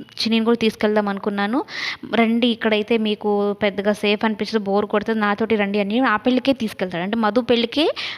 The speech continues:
బాలరాజుని తీసుకొని వెళ్తాడనమాట. ఈ నాగవల్లి టెన్షన్ పడిపోతూ ఉంటుంది, మహికి అసలు విషయం చెప్పేస్తాడా ఏంటి బాలరాజు, అప్పుడు మా ఇద్దరి గురించి తెలిసిపోతుందేమో అని. మహి అంటే ప్రాణం పెట్టుకో ఉన్నారు ఇద్దరు. ఆ దేవా గురించి పక్కన పెట్టినా కూడా నాగవల్లి మాత్రం మహి అంటే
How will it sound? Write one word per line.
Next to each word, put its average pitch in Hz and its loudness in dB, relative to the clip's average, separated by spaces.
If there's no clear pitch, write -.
బాలరాజుని 233 2
తీసుకొని 233 0
వెళ్తాడనమాట. 190 -2
ఈ 269 2
నాగవల్లి 269 4
టెన్షన్ 240 2
పడిపోతూ 247 2
ఉంటుంది, 208 -2
మహికి 240 0
అసలు 220 0
విషయం 233 2
చెప్పేస్తాడా 220 -2
ఏంటి 220 0
బాలరాజు, 214 -2
అప్పుడు 226 -2
మా 220 0
ఇద్దరి 208 -2
గురించి 220 -2
తెలిసిపోతుందేమో 208 -6
అని. 180 -10
మహి 226 -2
అంటే 269 0
ప్రాణం 254 -2
పెట్టుకో 233 -2
ఉన్నారు 202 -2
ఇద్దరు. 185 -4
ఆ 208 0
దేవా 214 4
గురించి 247 4
పక్కన 233 -2
పెట్టినా 233 0
కూడా 277 2
నాగవల్లి 240 2
మాత్రం 226 -2
మహి 214 -2
అంటే 226 -4